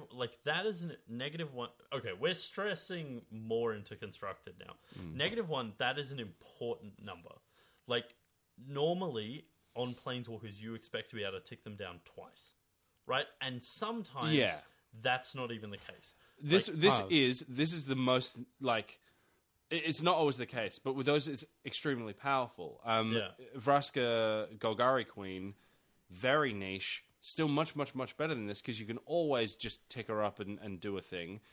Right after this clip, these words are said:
Speaker 1: Yeah.
Speaker 2: Uh, and then her mi-, minus three kills something immediately. If you draw Kaya on turn seven and they've got a three three and a four four out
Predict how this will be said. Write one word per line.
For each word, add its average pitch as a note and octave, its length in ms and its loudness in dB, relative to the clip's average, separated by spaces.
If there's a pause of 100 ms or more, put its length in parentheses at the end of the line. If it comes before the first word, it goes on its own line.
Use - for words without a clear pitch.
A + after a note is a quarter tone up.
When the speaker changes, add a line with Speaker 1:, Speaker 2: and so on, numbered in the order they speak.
Speaker 1:
Yeah. A2 200 -2
Speaker 2:
Uh, A2 220 4
and B2 140 2
then A#2+ 140 2
her A#2 160 0
mi-, B2+ 220 2
minus C3 320 2
three A#2+ 160 -4 (240)
kills F3 340 0
something A2+ 260 -4
immediately. A2+ 640 -4 (540)
If D#3+ 100 -2
you A#3+ 140 2
draw G3 160 4
Kaya D3+ 320 6
on A#2+ 100 2
turn A#2+ 200 -2
seven G2+ 440 2
and G#2+ 180 -6
they've A2 120 -2
got B2 100 2
a G#2+ 60 -4
three B2+ 260 -2
three A#2 200 -2
and G#2 80 -2
a - 20 -2
four B2+ 300 2
four F2+ 200 -4
out E2 220 -4